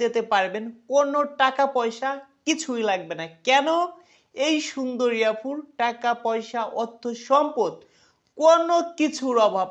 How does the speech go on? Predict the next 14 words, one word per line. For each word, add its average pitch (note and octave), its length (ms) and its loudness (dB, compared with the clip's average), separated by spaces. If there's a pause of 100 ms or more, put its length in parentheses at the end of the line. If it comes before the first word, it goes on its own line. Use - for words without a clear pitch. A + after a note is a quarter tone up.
(140)
নেই। B3+ 140 -4 (340)
অভাব B3+ 200 0 (160)
শুধু A#3 200 -6 (160)
একটাই, B3+ 420 -2 (340)
ভালো B3 260 -2 (100)
মনের G#3+ 340 -4
একটা F#3+ 200 -10 (140)
মানুষ। G3 260 -8 (340)
এই D#4+ 100 2 (160)
সুন্দরী B3 480 -2 (120)
আপু C4 200 -8 (600)
আমেরিকার B3 560 -2 (320)
সিটিজেন, G#3 520 -4 (460)
সেই D4 300 0